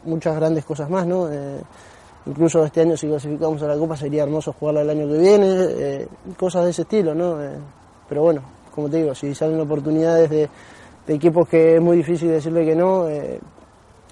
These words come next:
es, es la realidad, son los mejores equipos del mundo y todos los jugadores queremos jugar en esos equipos, así que, que no te voy a mentir, eh, es mi idea llegar el día de mañana ahí, pero primero está la Real, hoy me centro en esto y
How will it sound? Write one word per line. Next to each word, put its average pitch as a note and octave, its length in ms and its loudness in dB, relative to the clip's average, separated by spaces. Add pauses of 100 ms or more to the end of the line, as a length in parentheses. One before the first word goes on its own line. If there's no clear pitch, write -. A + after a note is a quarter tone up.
(340)
es, D#3 260 -6
es D#3+ 120 -2
la C#3+ 120 -4
realidad, C#3+ 340 2
son C#3+ 140 -8
los C#3+ 100 -6
mejores D3+ 360 -2
equipos D3+ 240 -2
del D3+ 80 -2
mundo F3 280 2
y C#3+ 180 -2
todos D3+ 200 0
los D3 100 -2
jugadores D3 320 -2
queremos C3+ 300 -8
jugar C#3 160 -8
en C#3 80 -8
esos C3+ 220 -14
equipos, D3+ 360 -4
así C#3 220 -10
que, C#3+ 180 -4 (680)
que - 100 -2
no E3+ 100 6
te D#3+ 80 4
voy F3 80 8
a E3 40 6
mentir, F#3+ 500 4
eh, D3 440 -2 (220)
es D#3+ 140 0
mi D#3 120 0
idea E3+ 220 6
llegar D#3+ 280 2
el D#3+ 100 2
día E3 120 6
de D#3+ 40 2
mañana E3 300 0
ahí, F#3+ 240 2
pero C#3+ 560 0
primero D3+ 640 0
está D3 160 -4
la D3 100 2
Real, D#3+ 360 6
hoy D#3 100 4
me D3+ 100 -2
centro D3+ 280 -4
en D3+ 80 0
esto F3+ 200 -2
y D3 260 -2